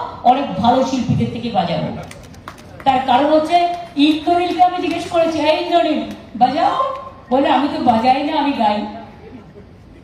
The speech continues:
এখন তো কত শিল্পী আছেন, তাদের কত রকম বাদ্যযন্ত্র বেরিয়েছে,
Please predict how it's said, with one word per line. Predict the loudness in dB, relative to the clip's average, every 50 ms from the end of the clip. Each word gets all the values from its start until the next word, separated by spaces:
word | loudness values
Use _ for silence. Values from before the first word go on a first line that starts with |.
| -20 -20 -20 -20 -14
এখন | -8 -6 -2 2 2 2 2
তো | 2 -4 -2
কত | -2 -4 -2 -2 -4 -6
শিল্পী | -6 -6 -6 -6 -6 -6 -2 -2
আছেন, | -2 -2 -2 -4 -6 -8 -8 -8 -10 -12 -14 -18 -20 -20 -20 -20 -20 -20 -20 -20 -20 -8 -2
তাদের | 0 0 0 0 0 -2 -2 -2 -4 -6 -4 0
কত | 0 0 2 2 6 6
রকম | 4 4 4 -6 -6 -6 0
বাদ্যযন্ত্র | 0 2 2 2 -2 -2 -6 -4 -2 -2 0 0 0 0 0 0 -2 -2
বেরিয়েছে, | 0 2 2 2 2 2 2 0 -2 -4 -8